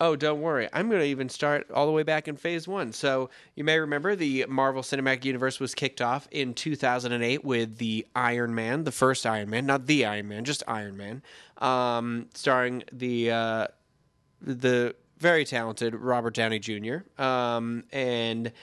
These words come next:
then we had the, uh, uh, oh, not great film,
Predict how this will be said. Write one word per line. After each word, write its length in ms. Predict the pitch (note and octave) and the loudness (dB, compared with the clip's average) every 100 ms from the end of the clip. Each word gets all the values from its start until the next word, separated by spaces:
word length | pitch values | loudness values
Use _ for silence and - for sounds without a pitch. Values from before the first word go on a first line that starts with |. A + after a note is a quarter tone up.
| - - - - | -20 -20 -20 -2
then 340 | C3 C#3 C#3 | 2 2 2
we 160 | C#3 C3 | 0 0
had 240 | C3 B2+ | 0 0
the, 280 | B2+ B2+ A#2+ | 0 0 2
uh, 360 | A2+ A2+ A2+ - - D3 | 2 0 -2 -4 -8 -6
uh, 340 | B2+ A2+ G#2+ G#2 _ _ _ _ _ _ _ _ _ - | -2 -2 -4 -8 _ _ _ _ _ _ _ _ _ -12
oh, 140 | - - A#2+ A2+ - C3 | -8 -8 -10 -10 -4 4
not 260 | D3 D3+ | 4 4
great 420 | - A#2 B2+ - | 2 2 2 -4
film, 400 | - B2+ B2 C#3 | -4 -2 0 -2